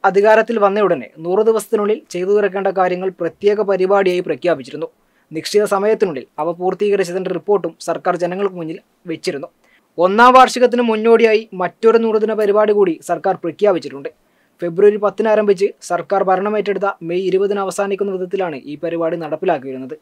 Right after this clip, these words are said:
നൂറ് ദിവസത്തിനുള്ളിൽ ആയിരത്തി അഞ്ഞൂറ്റി അൻപത്തേഴ് പദ്ധതികളാണ് സർക്കാർ നടപ്പിലാക്കുന്നത്. ഇതിനായി പതിനേഴായിരത്തി ഒരുന്നൂറ്റി എൺപത്തിമൂന്ന് കോടി രൂപയും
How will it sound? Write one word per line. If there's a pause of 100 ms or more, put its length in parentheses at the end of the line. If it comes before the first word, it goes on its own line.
(560)
നൂറ്
ദിവസത്തിനുള്ളിൽ (100)
ആയിരത്തി (120)
അഞ്ഞൂറ്റി
അൻപത്തേഴ്
പദ്ധതികളാണ്
സർക്കാർ
നടപ്പിലാക്കുന്നത്. (460)
ഇതിനായി (140)
പതിനേഴായിരത്തി
ഒരുന്നൂറ്റി
എൺപത്തിമൂന്ന്
കോടി
രൂപയും